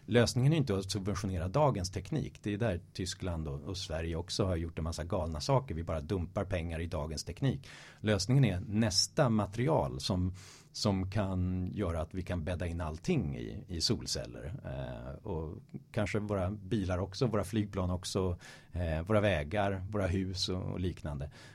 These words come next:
Allt sånt drivs ner i pris hela tiden och det kommer nya innovativa lösningar hela tiden. Och jag tror ju att lösning, det, det som alla ser som problemet är också lösningen. Alltså problemet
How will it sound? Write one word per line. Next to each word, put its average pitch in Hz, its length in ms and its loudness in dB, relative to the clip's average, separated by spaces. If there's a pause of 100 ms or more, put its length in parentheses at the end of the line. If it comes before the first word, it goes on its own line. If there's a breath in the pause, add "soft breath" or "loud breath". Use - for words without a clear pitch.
(140 loud breath)
Allt 117 280 2
sånt 135 440 6
drivs 104 720 2
ner 120 260 6
i 113 80 4
pris 101 360 0
hela 85 220 0
tiden 151 500 0
och 156 60 -2
det 107 60 2
kommer 98 200 0
nya 90 220 2
innovativa 82 480 -2
lösningar 78 380 -4
hela 69 200 -6
tiden. 71 380 -4
Och - 140 -2
jag 143 400 6
tror 85 240 -2
ju 80 80 -4
att 80 220 -4 (1300 loud breath)
lösning, 123 800 4
det, 143 160 2
det 123 260 6
som 123 200 6
alla 104 180 4
ser 110 180 4
som 98 160 0
problemet 104 560 2
är 85 180 0
också 85 220 -4
lösningen. 80 600 -2
Alltså 110 180 0
problemet 104 600 2